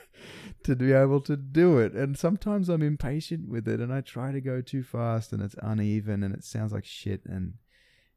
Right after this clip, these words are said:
yeah, but he's got this beautiful, gentle, nurturing way of just making little suggestions in an email. Like, I'll send him a video, and he'll say, "Yeah, try this." He doesn't criticize it. He says, "Yeah, man."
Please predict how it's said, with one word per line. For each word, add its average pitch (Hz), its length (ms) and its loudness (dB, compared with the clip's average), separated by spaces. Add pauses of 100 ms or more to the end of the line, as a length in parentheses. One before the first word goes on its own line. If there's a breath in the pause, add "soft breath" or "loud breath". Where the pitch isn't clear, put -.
yeah, - 60 -4
but 113 160 -2
he's 131 220 -4
got 127 160 -6
this 123 160 -2
beautiful, 127 560 0
gentle, 104 580 0
nurturing 95 640 -2
way 101 320 0
of 98 140 -4
just - 240 -8
making 110 360 -2
little 104 180 -2
suggestions 95 640 -6
in 87 80 -4
an 85 80 -4
email. 87 500 -4
Like, 85 140 -6
I'll 95 80 -4
send 101 180 -2
him 87 100 -2
a 87 60 -2
video, 90 420 -4
and 92 80 -6
he'll 98 120 -6
say, - 180 -8
"Yeah, 214 320 -6
try 202 480 -6
this." - 540 -10 (180)
He 170 120 -8
doesn't 170 380 -4
criticize 101 640 -4
it. 123 100 -6
He 139 40 -4
says, 151 260 -8
"Yeah, 196 200 -4
man." 156 320 0